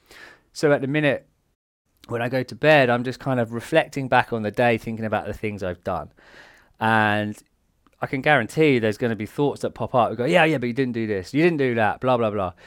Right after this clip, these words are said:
And I'm just, I just acknowledge them. I just notice that they're there, right? And I go, "Yep, okay,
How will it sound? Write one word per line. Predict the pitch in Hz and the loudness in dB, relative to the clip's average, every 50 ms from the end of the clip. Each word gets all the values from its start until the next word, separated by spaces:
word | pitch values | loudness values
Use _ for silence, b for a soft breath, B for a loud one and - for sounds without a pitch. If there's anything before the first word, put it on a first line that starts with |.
| B B B B - | B B B B 6
And | 165 180 185 196 196 175 - _ | 8 8 8 6 2 -4 -6 _
I'm | 156 170 180 | 0 0 0
just, | 208 247 226 - - - | 0 -2 -6 -6 -2 0
I | 135 147 | 0 0
just | 147 - - - | 0 -2 -6 -8
acknowledge | 135 - 117 113 104 104 104 101 - | -8 -6 -4 -2 -2 -2 -2 -4 -6
them. | 98 90 95 | -8 -8 -6
I | 110 | -6
just | 120 135 120 | -6 -6 -6
notice | 131 120 120 120 127 113 92 113 107 - | -2 0 2 2 2 0 -2 -4 -6 -4
that | - 107 87 95 | -6 -6 -6 -4
they're | 101 101 98 | -4 -4 -4
there, | 101 98 104 107 104 | -2 -2 -2 -2 -2
right? | 104 110 131 147 | 0 0 0 0
And | - 147 | 0 -2
I | 143 | -4
go, | - 131 123 127 123 - _ _ | -4 -4 -4 -4 -6 -8 _ _
"Yep, | 170 196 220 - _ _ _ - | -6 -6 -6 -6 _ _ _ -8
okay, | 196 - - 165 175 214 | -8 -4 -2 -2 -2 -2